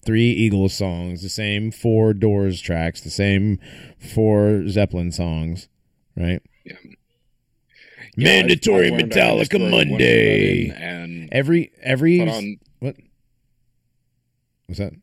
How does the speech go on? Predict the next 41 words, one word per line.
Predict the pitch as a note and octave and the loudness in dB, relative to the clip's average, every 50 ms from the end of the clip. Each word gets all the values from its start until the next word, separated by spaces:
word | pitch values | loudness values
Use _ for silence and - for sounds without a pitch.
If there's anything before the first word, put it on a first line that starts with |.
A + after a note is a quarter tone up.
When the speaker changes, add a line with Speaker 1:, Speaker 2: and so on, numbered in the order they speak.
| _ _ _ _ _ _ _ _ _ _ _ _ _ _ _ _ _ _ _ _ _ _ _ _ - | _ _ _ _ _ _ _ _ _ _ _ _ _ _ _ _ _ _ _ _ _ _ _ _ -8
Speaker 2:
Oh, | D3+ | -8
I | B2+ G#2 | -6 -6
was | G#2 - | -6 -6
saying | C#3+ A2+ G2+ A#2+ | -6 -6 -6 -8
I, | B2+ A#2 G#2 F2 - - | -8 -10 -10 -10 -10 -10
I | A#2+ A2+ A2+ | -8 -8 -10
just | G#2+ - B2 - - _ _ _ _ - | -10 -10 -10 -12 -12 _ _ _ _ -8
put | - D#3+ C3+ | -8 -6 -6
in | B2 B2 | -6 -6
one | B2+ C3 | -6 -6
earbud | B2+ A#2+ B2+ B2+ A2+ G#2+ G#2 G#2 | -6 -6 -6 -6 -6 -6 -8 -8
and | A2 G#2+ A2 | -8 -8 -8
listen | A2+ - - A2+ | -6 -6 -6 -6
to | G#2 | -6
whatever | G2 A2+ A2+ G#2 G#2 G#2+ G#2 | -8 -8 -8 -8 -8 -8 -8
I | G2+ | -8
want. | G2 A2+ B2+ A#2+ F#2+ E2+ | -8 -6 -8 -8 -8 -10
David | - G#2 G#2 G2 G#2 | -10 -10 -8 -8 -8
Arkenstone, | G2+ G2+ G2 - A#2 G2+ - - G#2+ G#2+ A2+ A2 G2 | -10 -10 -10 -10 -10 -8 -6 -6 -6 -6 -6 -8 -8
black | G#2 G2+ A2 - - | -8 -10 -10 -10 -12
metal, | G#2 G#2 G#2+ A2 A2 A2+ G#2+ G#2 G2+ - _ _ _ _ _ _ _ _ _ _ _ | -12 -10 -8 -6 -6 -6 -6 -8 -10 -12 _ _ _ _ _ _ _ _ _ _ _
whatever. | - G#2 A2+ A2 G#2+ G#2 A#2 A#2 A2+ | -10 -8 -6 -6 -6 -6 -6 -8 -8
Just | G#2 - - - - | -10 -10 -12 -12 -10
turn | - B2+ A2+ G#2 | -8 -8 -8 -6
it | G#2+ | -8
off | A2 A2 - | -8 -10 -8
when | - G#2+ | -8 -8
I | A2 | -8
get | G2+ G2+ G2 | -8 -8 -10
a | |
phone | - - A#2 A2 A2 | -8 -8 -8 -8 -8
call. | G#2+ A2 F#2+ F#2+ G#2+ - _ _ - | -8 -8 -8 -10 -10 -12 _ _ -16
Speaker 1:
Right. | B2 A2+ A2 G#2 - - - - - _ _ _ _ _ _ _ _ _ _ _ _ _ _ _ _ _ _ _ _ _ _ _ _ _ _ _ _ _ _ - | -14 -12 -12 -12 -12 -14 -14 -16 -16 _ _ _ _ _ _ _ _ _ _ _ _ _ _ _ _ _ _ _ _ _ _ _ _ _ _ _ _ _ _ -20
Speaker 2:
And | - D#2 D2+ C#2+ - - _ _ _ _ _ _ _ _ _ _ - - - A2 | -20 -18 -18 -18 -20 -20 _ _ _ _ _ _ _ _ _ _ -20 -20 -16 -10
Speaker 1:
No, | C3 C#3 | -8 -6
I | C3 A#2 C3+ D#3 | -4 0 2 2
invented | E3 E3 D#3+ D3 D3 C#3+ C#3 - B2+ G#2+ | 2 2 0 0 -2 -2 -2 -2 -2 -2
it, | G#2 G2 E2+ | -2 -4 -4
job | E2+ G#2+ F#2+ F2+ - | -4 -4 -4 -4 -4
site | G2+ F#2 D#2+ | -6 -6 -6
rock. | D2+ E2 D#2+ D#2 - - | -6 -8 -10 -10 -12 -14